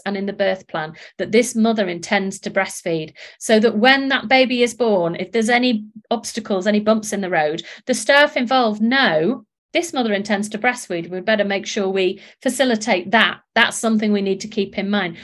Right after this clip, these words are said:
because it isn't the thing you're thinking about when you're delivering a baby. Mostly you're thinking about the safety and the mother and the baby. I get that."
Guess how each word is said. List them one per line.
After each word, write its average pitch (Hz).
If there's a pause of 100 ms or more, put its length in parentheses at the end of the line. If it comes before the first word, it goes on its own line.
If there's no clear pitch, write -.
(140)
because 302
it 320
isn't 302
the 262
thing 277
you're 277
thinking 277
about 269
when 254
you're 254
delivering 247
a -
baby. 240 (240)
Mostly 240
you're 220
thinking 233
about 220
the 214
safety 233
and 226
the 220
mother 214
and 214
the 214
baby. 226
I 196
get 254
that." 262